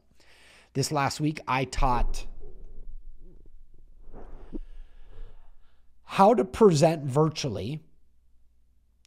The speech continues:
and retain your audience's attention all the way into your solution or your purchase or your action you need them to take.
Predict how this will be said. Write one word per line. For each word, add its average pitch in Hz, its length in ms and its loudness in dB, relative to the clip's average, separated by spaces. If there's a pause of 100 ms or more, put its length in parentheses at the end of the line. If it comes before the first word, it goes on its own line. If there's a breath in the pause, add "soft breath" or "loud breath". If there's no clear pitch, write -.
(500)
and 160 520 0 (200)
retain 208 480 4
your 196 160 4
audience's 180 520 4
attention 185 680 0
all 247 420 10
the 233 120 6
way 208 340 8
into 196 500 2
your 170 480 6
solution 185 960 4
or 120 140 -2
your 110 160 -4
purchase 208 640 0
or 143 40 -4
your 131 300 -2 (420 loud breath)
action 170 480 2
you 156 100 0
need 135 240 -2
them 127 180 -2
to 113 60 -6
take. - 500 -14